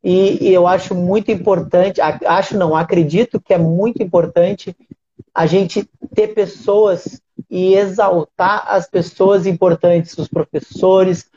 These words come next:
aqueles que tão junto da gente sempre quando a gente tá precisando e principalmente, às vezes, quando a gente acha que não é necessário e às vezes quando a gente acha que não é capaz.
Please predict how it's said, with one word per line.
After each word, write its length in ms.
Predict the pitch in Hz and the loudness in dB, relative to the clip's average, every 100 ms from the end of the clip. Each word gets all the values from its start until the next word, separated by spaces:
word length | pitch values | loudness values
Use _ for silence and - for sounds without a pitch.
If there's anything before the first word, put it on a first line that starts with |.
| - - | -20 -8
aqueles 360 | 170 165 180 170 | -6 0 0 0
que 140 | - | -4
tão 440 | 175 - 190 202 - | -4 0 0 -2 -10
junto 720 | 165 139 175 214 220 - 147 - _ _ _ | -14 -4 -2 0 -2 -2 -2 -2 _ _ _
da 220 | 147 165 | -2 0
gente 380 | 151 180 196 185 | 0 -2 -4 -8
sempre 560 | - - 190 208 196 190 | -16 -4 -2 0 0 -2
quando 160 | 180 175 | 2 2
a 60 | |
gente 180 | 170 175 | 0 -2
tá 120 | 180 | -2
precisando 680 | 175 170 160 160 156 185 202 | 0 -2 -2 -2 0 0 -2
e 60 | 190 | -4
principalmente, 1120 | - 208 220 - 196 180 196 269 - 180 - - - | -2 -4 -4 -4 -2 -2 0 0 0 -4 -6 -10 -4
às 260 | - 170 156 | 0 0 0
vezes, 520 | 170 202 220 202 170 | 2 4 2 -2 -6
quando 260 | - 202 202 | -6 -4 -2
a 60 | 196 | -2
gente 340 | 196 196 - | -4 -6 -2
acha 500 | 196 220 247 - 226 | 0 0 -4 -2 -2
que 160 | 226 214 | -2 -4
não 180 | 214 | -2
é 80 | 202 | -2
necessário 640 | 202 185 180 - 185 196 214 | -2 -4 -6 -4 0 2 2
e 40 | |
às 100 | 190 | 2
vezes 200 | 196 196 | 0 0
quando 200 | - 196 | -2 -2
a 40 | |
gente 300 | 185 196 - 190 | -2 -4 -2 0
acha 320 | 196 - 196 | 0 0 -2
que 140 | 196 | -2
não 120 | 196 | 0
é 80 | 196 | 0
capaz. 680 | - 214 - 151 160 - | 0 -2 0 0 0 -6